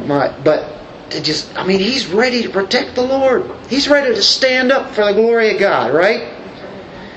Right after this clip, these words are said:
But he did it with really out of com-, without a command from Jesus. He just does it.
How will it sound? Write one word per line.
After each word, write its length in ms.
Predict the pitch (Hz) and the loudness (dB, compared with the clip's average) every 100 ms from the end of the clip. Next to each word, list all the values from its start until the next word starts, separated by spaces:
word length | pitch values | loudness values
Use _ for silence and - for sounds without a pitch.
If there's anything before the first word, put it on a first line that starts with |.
| - - - - - - | -18 -18 -18 -18 -18 0
But 120 | 185 | 4
he 120 | 185 180 | 4 4
did 200 | 254 254 | 4 4
it 340 | 202 - - - - - - - | 2 0 -12 -16 -18 -20 -18 -2
with 160 | 175 165 | -2 2
really 260 | 262 294 190 | 2 4 4
out 160 | 185 | 2
of 100 | 139 | 0
com-, 240 | - - 170 | -2 -6 0
without 400 | 170 240 247 - | 2 2 2 -2
a 20 | |
command 520 | 131 143 165 151 135 | -4 -2 0 0 -2
from 180 | 131 131 | -8 -6
Jesus. 380 | 156 160 127 - | -4 -2 -4 -6
He 100 | 220 | -4
just 320 | - - - | -4 -4 -2
does 240 | 143 | 0
it. 80 | 139 | 0